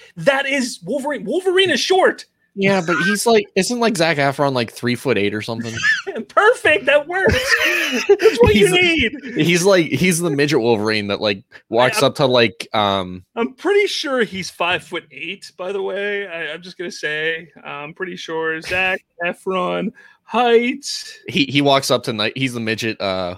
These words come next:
Speaker 2: Wolverine. He walks up
Speaker 1: He's
Speaker 2: to
Speaker 1: five foot eight. Look,
Speaker 2: He wa-
Speaker 1: five foot eight.
Speaker 2: He walks up to Nightcrawler and he goes, "Do the roar." <laughs>
Speaker 1: Five foot eight. Uh, no, I think that, that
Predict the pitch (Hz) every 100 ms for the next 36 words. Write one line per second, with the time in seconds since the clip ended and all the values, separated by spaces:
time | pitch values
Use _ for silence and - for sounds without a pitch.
0 | - 117 113 95 104 104 98 107 - 320
1 | - 285 294 285 320 262 226 202 - -
2 | - 190 - 139 139 214 214 220 - 233
3 | 202 202 185 160 147 - 175 170 - 139
4 | 135 135 156 - 117 104 104 117 101 101
5 | 98 98 95 - 110 95 107 95 - _
6 | - - - 494 - - - 233 - -
7 | - - - - 285 269 247 214 - -
8 | 196 196 - 202 170 175 - - - -
9 | - 196 202 185 190 233 339 180 196 202
10 | 247 240 226 _ 202